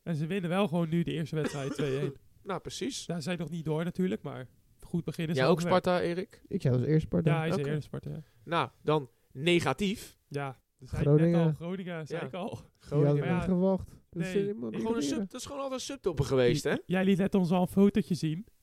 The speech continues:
Speaker 1: En,
Speaker 3: Ja.
Speaker 1: eh, zeg maar, aan het begin van het seizoen had bijvoorbeeld V I ook voorspeld. En dan had ze Groningen gewoon op zeven gezet. En niemand lachte hun uit daarvoor, hoor.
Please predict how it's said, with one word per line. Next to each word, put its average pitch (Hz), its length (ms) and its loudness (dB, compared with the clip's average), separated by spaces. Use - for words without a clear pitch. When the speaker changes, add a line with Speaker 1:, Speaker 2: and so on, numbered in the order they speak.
Speaker 1:
En, 165 280 0
Speaker 3:
Ja. 170 340 2
Speaker 1:
eh, 160 60 0
zeg 160 160 -4
maar, 165 100 -4
aan 151 100 -2
het 160 100 0
begin 196 100 2
van 185 80 0
het 156 100 0
seizoen 170 300 4
had 175 140 2
bijvoorbeeld 160 240 -2
V - 60 -6
I 175 280 0
ook 180 120 2
voorspeld. 151 520 -2
En - 240 -20
dan 151 120 -2
had 170 140 2
ze - 80 -8
Groningen 175 340 0
gewoon 147 160 -4
op 151 60 -8
zeven 190 320 0
gezet. 143 300 -2
En 131 220 -8
niemand 147 380 -2
lachte 135 260 -6
hun 175 100 -2
uit 196 160 0
daarvoor, 147 300 4
hoor. 123 80 2